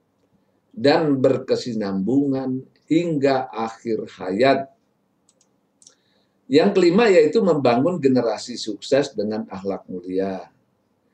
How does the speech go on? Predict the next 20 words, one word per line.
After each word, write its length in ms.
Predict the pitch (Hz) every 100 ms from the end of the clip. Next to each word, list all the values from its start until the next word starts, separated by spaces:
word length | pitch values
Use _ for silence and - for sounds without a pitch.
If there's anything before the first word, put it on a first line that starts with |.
| _ _ _
Kita 420 | 170 170 - 220 190
juga 340 | 170 135 165 160
harus 380 | 131 156 160
memikirkan 1400 | 143 165 165 170 170 165 _ 151 156 139 - 131 120 95 92
akhlak 400 | 101 113 117 -
mulia 320 | 110 107 123
untuk 220 | 113 107
generasi 480 | 104 107 104 101 110
berikut. 640 | 101 110 107 135 123 120 - _ _ _ _ _ _ _ _ _ _ _
Kenapa? 640 | 147 190 226 - 151 165
Karena 400 | - 175 185 226
saling 400 | - 180 170 185 180
terkait 640 | 160 - 131 131 156 - - _ -
antara 600 | 120 123 123 123 117 -
kita 400 | - 139 151 156
dan 240 | 123 117 104
generasi 640 | 107 107 101 98 - 107
berikutnya. 800 | 98 95 92 110 - - 92 87 _ _ _ _ _ _ _ _ _ _ _ _ _
Dengan 400 | 120 127 165 202 -
adanya 880 | 170 165 151 151 151 139 123 104